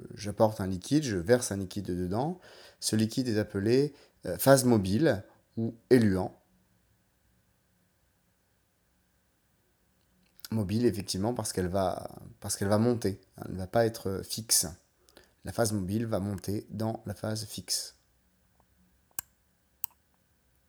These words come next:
Donc, je place dans cette phase mobile la phase fixe, donc le papier. Hein, je, en gros, je trempe le papier dans,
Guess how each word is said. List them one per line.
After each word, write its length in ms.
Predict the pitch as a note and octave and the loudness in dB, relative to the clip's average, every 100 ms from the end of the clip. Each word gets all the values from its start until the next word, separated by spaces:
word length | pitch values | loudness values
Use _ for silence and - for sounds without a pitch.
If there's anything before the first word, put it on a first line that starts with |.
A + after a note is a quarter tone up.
| _ _ _ _ _ _ _ _ _ _ _ _ _ _ _ _ | _ _ _ _ _ _ _ _ _ _ _ _ _ _ _ _
Donc, 360 | C3 C3+ A#2+ B2 - | 4 6 6 2 2
je 260 | A2+ G#2+ A2+ | 2 4 4
place 560 | A#2 C3 B2+ A#2 - F#2+ - | 4 6 6 4 0 -2 -4
dans 440 | G2+ G#2 B2 A#2 - | -2 2 4 2 0
cette 280 | - G#2 - | 0 -2 -2
phase 400 | G#2 F#2+ F2+ - | -2 -2 -2 -6
mobile 720 | G2 G#2+ A2 G#2 G#2 F#2 D#2+ - _ _ _ - | -4 0 0 0 -4 -4 -8 -14 _ _ _ -12
la 120 | G2 | -12
phase 320 | - G#2 F#2 | -6 -6 -8
fixe, 420 | - D3+ E3 - | -2 -2 0 -2
donc 220 | - F2 | -4 -10
le 80 | F2 | -8
papier. 440 | F2+ - C3 D#3 - _ - | -10 -4 -2 -2 -8 _ -12
Hein, 120 | F2 | -10
je, 120 | F2+ - - | -10 -12 -10
en 80 | G#2 | -4
gros, 220 | G2 G#2+ | 0 0
je 100 | F#2 | -2
trempe 380 | - - A2 - | -4 0 0 -2
le 160 | G#2+ | 0
papier 460 | G#2+ G#2 - G#2 G2+ _ _ _ _ | 0 0 -2 -4 -4 _ _ _ _
dans, 380 | F#2+ A#2 A2+ G#2 | -2 0 2 -2